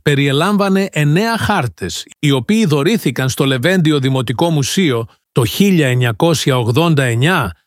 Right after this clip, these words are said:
από τον τότε δήμαρχο της Λευκωσίας, Λέλο Δημητριάδη.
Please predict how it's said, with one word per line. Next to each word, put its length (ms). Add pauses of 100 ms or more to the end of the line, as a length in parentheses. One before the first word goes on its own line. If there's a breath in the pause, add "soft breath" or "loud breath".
από 300
τον 200
τότε 300
δήμαρχο 480
της 160
Λευκωσίας, 800 (320 soft breath)
Λέλο 440
Δημητριάδη. 840